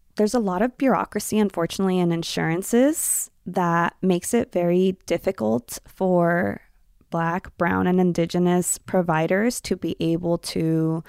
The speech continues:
just be able to afford life. On the other hand, in regards to the cost, I, I wanna encourage everyone listening that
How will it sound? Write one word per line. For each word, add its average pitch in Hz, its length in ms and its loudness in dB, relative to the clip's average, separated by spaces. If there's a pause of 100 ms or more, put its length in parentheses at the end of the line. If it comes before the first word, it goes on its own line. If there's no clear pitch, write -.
(540)
just - 340 -6 (140)
be 269 140 0
able 381 140 0
to 392 120 2
afford 220 420 4
life. 175 580 0 (260)
On 214 80 -4
the 202 140 -2
other 247 260 2
hand, 165 500 -6
in 196 140 0
regards 190 440 0
to 214 160 -2
the 180 120 0
cost, - 680 -4 (400)
I, 180 380 2
I 180 80 2
wanna 196 200 2
encourage 190 480 2
everyone 180 400 2
listening 165 500 0
that 160 380 -2